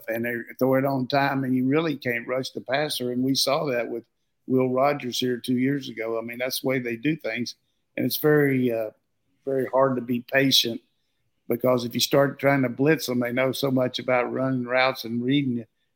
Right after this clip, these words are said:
That's what happened with Texas A and M. They beat 'em over there this year. Uh, they just, uh, but we got plenty of defensive backs. It's, it's just a question of, uh,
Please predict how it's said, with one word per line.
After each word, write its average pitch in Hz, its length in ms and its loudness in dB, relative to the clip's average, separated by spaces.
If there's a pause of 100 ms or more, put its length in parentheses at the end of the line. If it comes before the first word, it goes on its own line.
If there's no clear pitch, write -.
That's - 180 -4
what 123 140 0
happened 127 320 2
with 120 140 -4
Texas 131 380 -2
A 127 40 2
and 127 200 0
M. 147 140 2
They 117 140 0
beat 123 260 0
'em 120 140 0
over 107 240 -4
there 107 240 0
this - 180 -8
year. 110 280 -2
Uh, 104 80 -6 (480)
they - 100 0
just, 117 320 -4 (140)
uh, 117 240 -2
but 127 160 -4
we 156 160 4
got 233 240 6
plenty 131 260 0
of 113 80 -8
defensive 117 540 -8
backs. 127 340 2
It's, - 200 -10
it's 131 140 -6
just - 280 -2
a - 500 -20
question 135 400 4
of, 120 240 -2
uh, 117 160 0